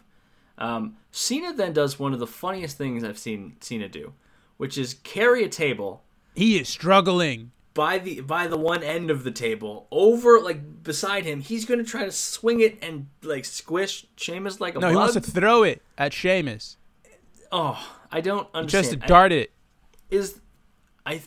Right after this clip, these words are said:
Speaker 1: pretty sure that the Cena's also responsible for one of my other favorite, uh, weapon spots, which is when he whipped the stairs out of the ring at Bray Wyatt.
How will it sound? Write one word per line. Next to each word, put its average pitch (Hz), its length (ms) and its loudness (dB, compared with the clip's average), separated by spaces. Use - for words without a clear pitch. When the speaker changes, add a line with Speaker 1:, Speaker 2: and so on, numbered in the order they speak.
Speaker 1:
pretty - 180 -6
sure 208 180 -2
that 170 160 -4
the - 160 -8
Cena's 170 360 -4
also 156 400 -2
responsible 143 380 -4
for 127 80 -8
one 135 100 -4
of 127 40 -2
my 123 80 0
other 135 120 0
favorite, 120 520 -4
uh, 107 360 -14
weapon 120 320 -6
spots, 110 360 -4
which 117 180 -12
is 120 40 -12
when 117 140 -6
he 123 140 -8
whipped 113 500 -8
the 123 100 -6
stairs 117 600 -6
out 123 160 -2
of 123 80 -4
the 120 100 -2
ring 113 420 -2
at 110 320 -6
Bray 117 140 -4
Wyatt. 107 440 -6